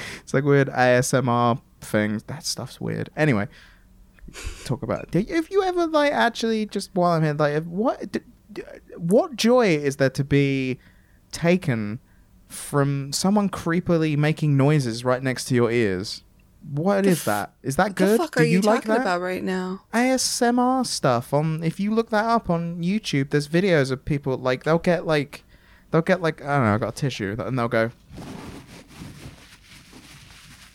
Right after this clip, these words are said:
Speaker 1: into a microphone, and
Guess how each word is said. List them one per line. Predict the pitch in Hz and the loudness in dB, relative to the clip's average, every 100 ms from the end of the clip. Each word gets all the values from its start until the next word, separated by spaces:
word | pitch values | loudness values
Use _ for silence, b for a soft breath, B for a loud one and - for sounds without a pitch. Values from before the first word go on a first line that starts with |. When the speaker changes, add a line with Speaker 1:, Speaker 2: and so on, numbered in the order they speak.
| - - - - - - - - - - - - - - | -20 -20 -20 -20 -20 -20 -20 -20 -20 -20 -20 -20 -20 -10
Speaker 1:
into | 160 165 175 | -6 2 4
a | |
microphone, | 175 214 208 165 135 120 127 160 | 4 2 0 0 0 2 0 -2
and | 156 160 165 165 175 | 0 0 0 -2 -8